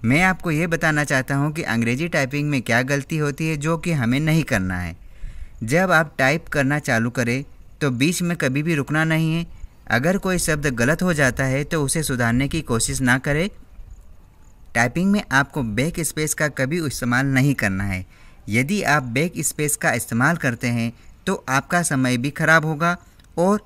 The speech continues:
आप टेस्ट के जो पन्द्रह मिनट आपको दिए गए हैं वो कभी कंप्लीट नहीं कर पाएंगे, आप उसका पूरा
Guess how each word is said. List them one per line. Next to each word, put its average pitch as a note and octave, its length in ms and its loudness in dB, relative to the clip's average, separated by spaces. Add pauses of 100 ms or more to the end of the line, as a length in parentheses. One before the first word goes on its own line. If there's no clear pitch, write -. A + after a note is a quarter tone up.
(120)
आप C#3+ 300 2
टेस्ट E3 320 -2
के D#3 160 -4
जो D3 160 -2
पन्द्रह B2+ 340 -2
मिनट E3 180 -2
आपको C3 300 0
दिए C3 240 0
गए C#3+ 120 0
हैं C3+ 220 2
वो C#3+ 220 -4
कभी C#3+ 260 -2
कंप्लीट C#3+ 440 -4
नहीं D3 300 4
कर A#2 200 -2
पाएंगे, A#2+ 440 -2
आप C3+ 260 0
उसका C3+ 260 -2
पूरा C3+ 500 -2